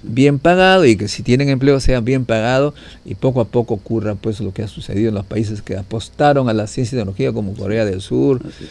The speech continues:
Speaker 1: como Finlandia, que la
Speaker 2: Sí,
Speaker 1: educación es
Speaker 2: sí.
Speaker 1: estatal y de primera calidad.
Speaker 2: Ujú.
Speaker 1: Acá todo se está privatizando, las universidades estatales están abandonadas. A propósito, ¿dónde estudia usted?
Speaker 2: A ver, yo soy, eh, egresado de la Universidad Ricardo Palma.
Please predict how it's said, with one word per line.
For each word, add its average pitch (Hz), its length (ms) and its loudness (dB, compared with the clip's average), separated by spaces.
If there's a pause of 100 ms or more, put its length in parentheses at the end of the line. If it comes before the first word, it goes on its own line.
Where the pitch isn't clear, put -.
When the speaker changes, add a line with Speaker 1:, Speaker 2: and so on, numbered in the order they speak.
(160)
Speaker 1:
como 117 240 0
Finlandia, 127 600 2
que 113 80 2
la 113 80 4
Speaker 2:
Sí, 113 40 2
Speaker 1:
educación 127 380 0
es 123 100 0
Speaker 2:
sí. - 80 -4
Speaker 1:
estatal 110 640 0
y 127 60 2
de 110 140 2
primera 151 680 4
calidad. 127 540 2
Speaker 2:
Ujú. - 440 -16
Speaker 1:
Acá 143 180 2
todo 160 180 2
se 147 60 2
está 143 140 -2
privatizando, 147 800 -2 (280)
las 139 180 2
universidades 127 440 0
estatales 135 320 -4
están 139 180 -6
abandonadas. 127 520 0
A 107 60 -8
propósito, 131 480 -6
¿dónde 156 220 -6
estudia 156 240 -4
usted? 147 220 -8 (840)
Speaker 2:
A 101 60 0
ver, 98 240 -4
yo 107 160 0
soy, 120 420 4
eh, 90 480 0
egresado 95 360 0
de 110 80 2
la 104 60 2
Universidad 92 280 -2
Ricardo 104 220 0
Palma. 104 240 -2